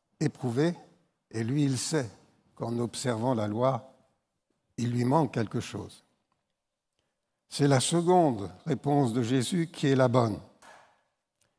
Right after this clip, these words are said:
Va, vends ce que tu as et suis-moi.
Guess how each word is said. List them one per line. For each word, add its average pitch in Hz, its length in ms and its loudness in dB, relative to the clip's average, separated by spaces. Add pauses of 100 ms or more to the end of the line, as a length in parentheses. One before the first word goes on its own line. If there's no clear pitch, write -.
(180)
Va, 143 800 4
vends 143 320 4
ce - 160 -4
que 135 160 -4
tu 117 260 -4
as 139 240 2 (260)
et 135 120 2
suis-moi. 110 540 -4